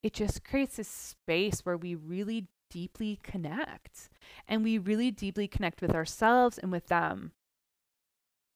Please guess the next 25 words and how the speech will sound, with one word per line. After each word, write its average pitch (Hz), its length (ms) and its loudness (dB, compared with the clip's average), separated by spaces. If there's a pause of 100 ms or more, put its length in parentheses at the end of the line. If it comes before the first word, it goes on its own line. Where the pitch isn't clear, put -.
(300)
Thank 190 180 -4
you 202 80 -6
so 240 180 -6
much 302 180 -2
for 262 140 0
listening 208 340 0
this 185 220 -4
week. 180 360 -6 (500)
That 196 160 4
concludes 240 360 2
this 196 200 -6
book. - 360 -6
That's 175 320 2
all 170 200 2
seven 180 320 -2
principles. 156 800 -4 (280)
Next 196 460 -2
week, 196 320 -2
we're 175 100 0
gonna 175 280 -4
be 277 120 -4
talking 160 520 -2
about 135 420 -4
feeling 151 380 -6
embarrassed - 720 -6